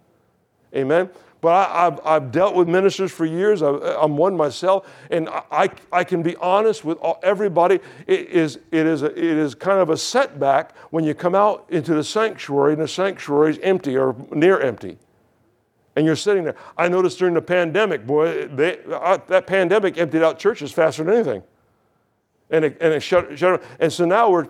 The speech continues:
we're speaking to cameras instead of peaking, speaking to real people. And I noticed some of these guys that are used to the, I mean, talk about the stadium-filled, uh, uh, uh, churches, uh, numbers. They're almost, they don't know what to do with themselves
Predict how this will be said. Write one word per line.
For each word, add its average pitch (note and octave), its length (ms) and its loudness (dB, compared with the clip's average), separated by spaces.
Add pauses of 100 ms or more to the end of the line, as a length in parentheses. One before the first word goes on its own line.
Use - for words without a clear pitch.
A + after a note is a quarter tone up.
we're D#3 240 0
speaking F3+ 520 -6
to C#3+ 200 -4 (180)
cameras E3 720 -2 (380)
instead D#3+ 340 0
of D3 80 -4
peaking, - 380 -4
speaking D#3+ 420 0
to D#3 140 0
real E3 180 6
people. E3 480 -4 (720)
And D#3+ 120 2
I E3+ 100 2
noticed A#3+ 420 -2
some F#3+ 200 0
of D#3+ 60 -2
these D3+ 160 0
guys F#3+ 400 0
that D#3+ 100 -2
are D3+ 80 -2
used F#3 360 -6
to F3 100 -2
the, C3+ 200 -6 (120)
I D3+ 80 4
mean, D#3+ 260 -2
talk F3 300 0
about D3+ 300 0
the C3 80 -8
stadium-filled, D#3 1080 -2 (240)
uh, - 40 -4
uh, - 40 -2
uh, C#3 720 0
churches, D3 580 -2 (240)
uh, C#3+ 340 0
numbers. D#3+ 380 -2 (480)
They're E3+ 180 0
almost, G#3+ 640 -2 (200)
they F#3+ 160 0
don't E3+ 160 0
know E3+ 80 2
what F3+ 160 2
to D#3+ 80 -2
do A3+ 160 0
with B3 140 0
themselves A#2 640 -6